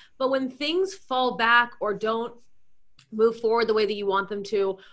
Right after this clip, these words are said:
or a setback happens, which is always inevitable, I look at it as a learning experience. And I think Sarah puts too much pressure on herself, and she needs everything to work 'cause she feels like she's got to prove something to somebody or to herself.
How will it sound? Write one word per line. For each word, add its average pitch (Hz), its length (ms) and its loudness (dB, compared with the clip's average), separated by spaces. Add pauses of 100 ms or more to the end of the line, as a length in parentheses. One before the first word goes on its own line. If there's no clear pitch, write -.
(140)
or 214 340 4
a 202 60 -4
setback 226 540 0
happens, 208 520 0
which 196 160 -4
is 185 80 -6
always 202 380 0
inevitable, 175 640 -6 (420)
I 277 200 6
look 349 260 2
at 311 80 -2
it 302 160 0
as 220 200 2
a 220 60 2
learning 220 380 0
experience. 185 720 -6
And 196 140 -8
I 196 80 -4
think 220 320 -4
Sarah 214 400 0
puts 254 220 -8
too 233 100 -12
much 196 220 -10
pressure 285 320 -4
on 196 100 0
herself, 185 460 -4
and 185 120 -8
she 254 560 -6
needs 226 460 -4 (160)
everything 233 760 -2
to 208 100 -6
work 220 360 0
'cause 220 140 -8
she 262 300 -6
feels 240 240 -4
like 202 140 -4
she's 208 300 -12
got 202 220 -4
to 190 80 -10
prove 262 420 -4
something - 560 -8 (380)
to 240 140 -4
somebody 233 520 2
or 196 60 0
to 208 120 -6
herself. 220 520 -2